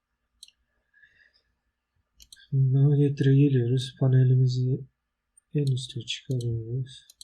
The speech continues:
Şunların hepsini. İşte üstteki çip, e, işte s-, farenin sol tarafını tıkladıktan sonra Shift'i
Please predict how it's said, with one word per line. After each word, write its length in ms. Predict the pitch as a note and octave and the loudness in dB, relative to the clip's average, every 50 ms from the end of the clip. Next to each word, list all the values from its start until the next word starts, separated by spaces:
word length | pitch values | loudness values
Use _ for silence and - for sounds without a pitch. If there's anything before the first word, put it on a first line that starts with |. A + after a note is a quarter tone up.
| _ _ | _ _
Şunların 680 | _ - - C3+ C3 B2+ B2+ B2 A#2 A#2+ A#2+ A#2+ A#2 | _ -10 -4 -4 -2 0 0 -2 -2 -4 -6 -6 -6
hepsini. 460 | A#2 A#2 - - A#2+ A#2 A#2+ C3 C3 B2+ C3 _ _ _ _ _ _ _ _ _ _ _ _ _ _ _ _ | -8 -12 -14 -12 -10 -8 -6 -8 -8 -10 -16 _ _ _ _ _ _ _ _ _ _ _ _ _ _ _ _
İşte 160 | - _ C#3 | -10 _ -10
üstteki 840 | - - - - - _ D3 C#3 C3+ - - D3+ D3+ D#3+ E3+ F#3 - _ _ _ | -10 -10 -16 -20 -8 _ -2 -2 -2 -2 -4 -2 -2 -2 -2 -6 -12 _ _ _
çip, 240 | - - C#3+ C#3 - - _ _ _ _ _ _ | -6 -6 -6 -6 -6 -16 _ _ _ _ _ _
e, 160 | C#3+ C3+ B2 A#2+ | -6 -4 -4 -4
işte 260 | A#2+ - - - B2 | -8 -10 -10 -10 -10
s-, 260 | - - - - B2+ B2 B2 A#2 A#2+ _ _ _ _ _ _ _ _ _ _ _ | -10 -12 -12 -8 -8 -8 -8 -10 -16 _ _ _ _ _ _ _ _ _ _ _
farenin 420 | - A#2+ A#2+ B2 C3+ C3 C3+ C#3 C3 | -8 -6 -4 -2 0 0 2 0 -2
sol 280 | C3 - D3 C3+ C3+ | -2 0 -2 -2 0
tarafını 360 | - C#3 C3 B2 A#2+ B2 B2 | 0 -2 -4 -2 -4 -6 -8
tıkladıktan 540 | - - _ _ D3 D3 D#3 - - D3+ C#3+ | -8 -14 _ _ -2 -2 -2 -4 -2 -2 -2
sonra 300 | C3+ - C3 A#2+ A#2+ C#3 | -2 -2 -4 -4 -4 -4
Shift'i 600 | C#3+ - - - C3 - - _ - D3+ D#3 D3+ | -6 -4 -4 -4 -4 -4 -6 _ -4 -4 -4 -4